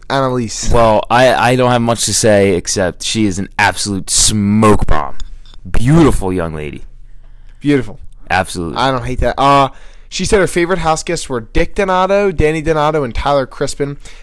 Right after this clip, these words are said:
Speaker 1: Love that.
Speaker 2: Mm-hmm.
Speaker 1: Means she's been watching for a while. She's not like some of these punks that try, that watch the season for two years, then get on.
Speaker 2: Yeah,
Speaker 1: I mean,
Speaker 2: agreed.
Speaker 1: she's been watching. You know, she's only twenty-two, so she's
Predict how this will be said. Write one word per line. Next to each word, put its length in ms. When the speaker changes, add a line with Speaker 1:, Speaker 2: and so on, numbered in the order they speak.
Speaker 1:
Love 260
that. 420
Speaker 2:
Mm-hmm. 280
Speaker 1:
Means 160
she's 180
been 160
watching 340
for 180
a 60
while. 320
She's 220
not 180
like 140
some 140
of 60
these 160
punks 480
that 100
try, 240
that 340
watch 240
the 40
season 260
for 120
two 160
years, 280
then 160
get 140
on. 240
Speaker 2:
Yeah, 160
Speaker 1:
I 100
mean, 100
Speaker 2:
agreed. 80
Speaker 1:
she's 180
been 160
watching. 400
You 80
know, 80
she's 180
only 140
twenty-two, 420
so 140
she's 360